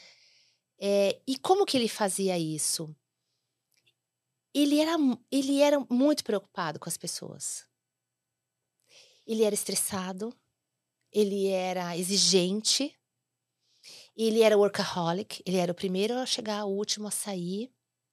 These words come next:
Ele, hum, às vezes ele pecava no microgerenciamento, mas ele era muito preocupado com as pessoas. Ele ouvia,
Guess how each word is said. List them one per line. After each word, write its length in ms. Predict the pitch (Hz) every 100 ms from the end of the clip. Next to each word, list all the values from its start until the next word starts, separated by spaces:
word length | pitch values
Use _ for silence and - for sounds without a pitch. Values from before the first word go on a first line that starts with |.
| _ - - _ _ _
Ele, 880 | - 214 202 208 214 208 202 202 190
hum, 500 | 185 180 180 175 170 165 165 _ _ -
às 300 | - 226 -
vezes 420 | 202 262 285 233 220
ele 160 | 226
pecava 840 | - 220 - 185 190 208 233 262 226
no 160 | 196
microgerenciamento, 1200 | 196 190 196 185 180 165 180 175 180 202 220 254 262 _ _ _ _ _ _ _ _ _
mas 180 | 233 240
ele 100 | 240
era 160 | 240 240
muito 320 | 240 247 -
preocupado 360 | 202 - 185
com 80 | -
as 80 | 180
pessoas. 600 | 185 - 180 170 170 -
Ele 200 | 220 214
ouvia, 580 | 214 185 185 185 185 185